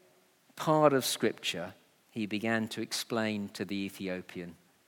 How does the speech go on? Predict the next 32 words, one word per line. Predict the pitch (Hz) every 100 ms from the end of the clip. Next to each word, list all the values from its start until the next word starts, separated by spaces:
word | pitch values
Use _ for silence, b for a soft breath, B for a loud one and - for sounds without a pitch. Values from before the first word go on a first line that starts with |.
| _ _ _ -
uh, | 98 92
the | 95
truth | - 107 98
of | 90
the | 90
gospel | 95 - - 92
about | 92 90
the | 90
Lord | 90 90
Jesus. | - 92 - 80 - - _ _ _ _ _ _ _ _ _ _ -
So, | - 123
uh, | 131 123 113 120 156
let | 143
me | 135
show | 117 123
you | 117
what | 113
I | 110
think | - 170 107
Philip | - 113 117
would | 123
have | 120
done. | - - 85 -
Come | 156 135
back | 120
with | 110
me | 104 98
to | 107
chapter | - 120 -
fifty-three | 110 117 - 113 - 175
of | 98
Isaiah, | 95 92 98 107 147